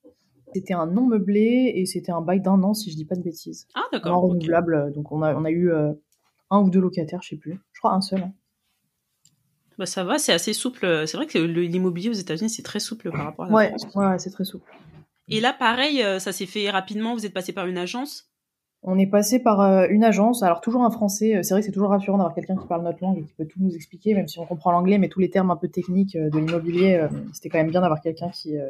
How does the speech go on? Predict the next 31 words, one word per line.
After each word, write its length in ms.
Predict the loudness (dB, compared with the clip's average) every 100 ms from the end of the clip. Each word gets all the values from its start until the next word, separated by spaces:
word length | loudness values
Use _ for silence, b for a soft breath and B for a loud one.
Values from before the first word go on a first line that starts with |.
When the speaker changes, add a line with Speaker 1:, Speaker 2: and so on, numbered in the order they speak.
| -10
Speaker 1:
qui 140 | -14 -16
nous 60 |
traduit 300 | -8 -6 -6
tout 100 | -8
ça. 260 | -2 -2 -4 _ b b b -6
Je 180 | -2 0
sais 160 | 0 -2
plus 120 | 2
comment 140 | 4
on 40 | 4
l'avait 180 | 2 -2
trouvé, 340 | -4 -2 -2
sur 160 | -2 -6
Internet, 360 | -2 0 0
je 80 | -2
crois, 260 | -2 2 2
euh, 100 | 0 -4 -8
un 80 | -6
Français 280 | 0 0
qui 80 | 0
était 120 | -2
installé 280 | -4 0 0
dans 80 | 2
la 100 | 0
région 380 | 0 0 2 2
et 80 | 2
qui 140 | -2
accompagne 300 | -2 0 0
les 100 | 0
investisseurs 380 | 0 -2 -6 -8
français. 340 | -8 -8 -8